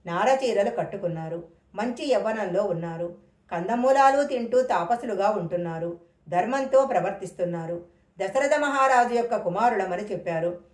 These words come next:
వాళ్ళ పేర్లు రామలక్ష్మణులు. వాళ్ళను చూస్తుంటే గంధర్వులనాలో రాజకుమారులనాలో నాకు తెలియటం లేదు. అంత అందంగా ఉన్నారు. ఒక చక్కటి ఆశ్రమాన్ని నిర్మించుకొని అక్కడ ఉంటున్నారు.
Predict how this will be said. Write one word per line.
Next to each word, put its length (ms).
వాళ్ళ 280
పేర్లు 440
రామలక్ష్మణులు. 880
వాళ్ళను 420
చూస్తుంటే 640
గంధర్వులనాలో 840
రాజకుమారులనాలో 1300
నాకు 260
తెలియటం 480
లేదు. 380
అంత 220
అందంగా 540
ఉన్నారు. 480
ఒక 140
చక్కటి 460
ఆశ్రమాన్ని 600
నిర్మించుకొని 680
అక్కడ 260
ఉంటున్నారు. 680